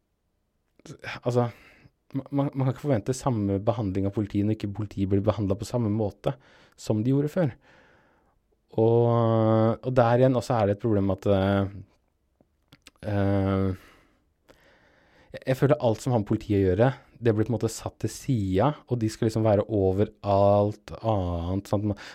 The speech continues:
man får ikke så veldig mye innsyn i hva som faktisk foregår, ehm, før det går ut av kontroll, sånn som nå da. At, eh, ja, kulturen der blir så,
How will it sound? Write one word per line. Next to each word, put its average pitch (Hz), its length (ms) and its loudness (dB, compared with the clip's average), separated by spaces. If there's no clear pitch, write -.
man 113 100 0
får - 120 -4
ikke - 100 -14
så 151 80 2
veldig 123 160 2
mye 127 240 -4
innsyn 98 420 -2
i 107 60 2
hva 98 100 -2
som 87 160 -6
faktisk - 800 -10
foregår, 104 1000 -2
ehm, 110 720 0
før 113 380 4
det 110 100 2
går 104 220 4
ut 104 100 -6
av - 60 -8
kontroll, 95 400 2
sånn - 160 -4
som 101 100 0
nå 101 220 2
da. - 20 -2
At, - 140 -6
eh, 104 720 2
ja, 113 160 2
kulturen 98 420 0
der 98 240 2
blir 98 460 0
så, - 220 -14